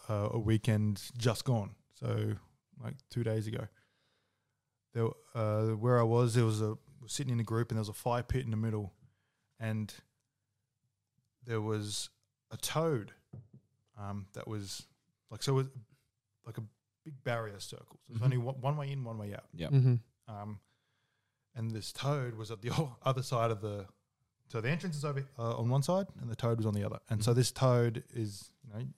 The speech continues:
Speaker 1: right against the wall, facing it, you know, just, just sitting there.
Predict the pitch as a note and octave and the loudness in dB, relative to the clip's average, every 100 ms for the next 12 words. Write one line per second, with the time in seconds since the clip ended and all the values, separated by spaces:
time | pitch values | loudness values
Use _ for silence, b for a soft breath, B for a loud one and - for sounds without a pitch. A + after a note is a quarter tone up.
0 | C#3 A#2 C#3 D3 D3 - _ _ - A2 | -14 2 4 4 2 -8 _ _ -8 0
1 | C3+ A#2+ - A#2+ G2+ - G#2+ G#2+ A2 F#2+ | 2 2 0 -2 -4 -8 -10 -8 -8 -10
2 | - _ A#2+ - - b b b b b | -16 _ -20 -16 -16 b b b b b
3 | b b b - - - C3 - C3+ C3 | b b b -10 -8 -6 -6 -4 -2 0
4 | A2 G2+ | -2 -2